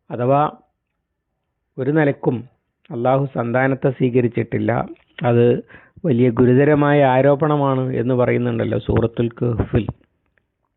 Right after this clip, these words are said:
ഇങ്ങനെ പല സ്ഥലത്തും അല്ലാഹു അത് സൂചിപ്പിച്ചിട്ടുണ്ട്. കാരണം അത് അല്ലാഹുവിൻ്റെ യോഗ്യതക്ക് ചേരുന്നതല്ല,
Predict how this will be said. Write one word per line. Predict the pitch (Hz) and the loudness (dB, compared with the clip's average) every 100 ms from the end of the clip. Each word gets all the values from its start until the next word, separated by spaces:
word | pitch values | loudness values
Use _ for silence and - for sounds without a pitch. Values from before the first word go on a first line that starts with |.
| _ _ _ _ _ _ _ _ - | _ _ _ _ _ _ _ _ -14
ഇങ്ങനെ | 143 135 147 156 - | -6 0 2 0 -2
പല | 135 143 | -2 0
സ്ഥലത്തും | 156 131 147 139 | 0 0 0 0
അല്ലാഹു | 131 131 135 | 2 2 2
അത് | 131 127 | 0 -2
സൂചിപ്പിച്ചിട്ടുണ്ട്. | 131 117 120 120 - 131 104 110 - _ _ _ _ _ _ _ _ 139 | -2 -4 -6 -8 -10 -10 -10 -10 -12 _ _ _ _ _ _ _ _ -6
കാരണം | 131 143 147 | -4 0 0
അത് | 151 143 | 2 0
അല്ലാഹുവിൻ്റെ | 143 160 160 160 156 156 151 151 131 127 | 2 2 2 4 4 4 4 4 4 4
യോഗ്യതക്ക് | 143 135 156 160 156 160 143 226 - _ _ _ _ _ _ _ _ _ _ _ _ _ | 4 4 2 2 -2 -4 -4 -6 -20 _ _ _ _ _ _ _ _ _ _ _ _ _
ചേരുന്നതല്ല, | 131 131 139 143 135 127 | -4 -2 0 0 0 -2